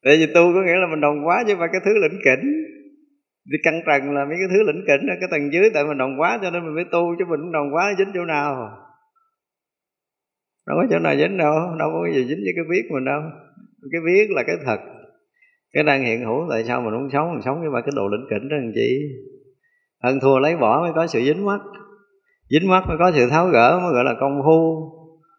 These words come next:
Còn mình ở cái tầng biết nó đâu có dính gì cái hơn thua cái đó. Thấy rõ nha, khi mà mình nhận được là mình thấy rõ những cái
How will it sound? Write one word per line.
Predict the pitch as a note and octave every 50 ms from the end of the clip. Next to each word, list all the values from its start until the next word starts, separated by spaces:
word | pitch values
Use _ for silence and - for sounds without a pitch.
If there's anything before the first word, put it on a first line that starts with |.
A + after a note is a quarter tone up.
| _ _ _
Còn | A#2+ B2 B2 B2+
mình | B2+ A#2+ B2 C3
ở | D3+
cái | F3 F#3 D#3+
tầng | C3+ A#2 A#2+ C3
biết | D#3+ G3 A#3 C4
nó | G#3 F#3+
đâu | F3 D3 C3+
có | E3 F3
dính | E3+ F3 A3+ A#3
gì | G3+ C#3 A#2+
cái | D#3+ F3
hơn | D#3 D3+ C#3+ D3 C#3+ B2+
thua | C#3+ D3 D3+ D#3 D#3+ D#3 D#3+ E3 E3
cái | D#3 D#3
đó. | D#3 E3 F#3 F3+ E3 C#3 A2+ A2 - - - _ _ _ _ _ _ _ _ _ _ _ _ _ _ _ _ _ _
Thấy | - E3+ A3
rõ | G3+ B2+ C3 D3+ G3 G#3
nha, | F3+ D#3+ D3 C3 -
khi | D#3 D3+
mà | D3 C#3+ C3 B2
mình | A#2 A2+ A2+ A2 G#2+ A2 A2+
nhận | A#2+ A#2 C3 C#3+ C#3+
được | C3+ C3 B2+ - - - - -
là | C3+ B2
mình | A#2+ A#2 G#2
thấy | C3 D#3 F3+
rõ | E3 A#2+ A2+ B2+ E3 G3
những | D#3+ B2+
cái | C#3 D#3+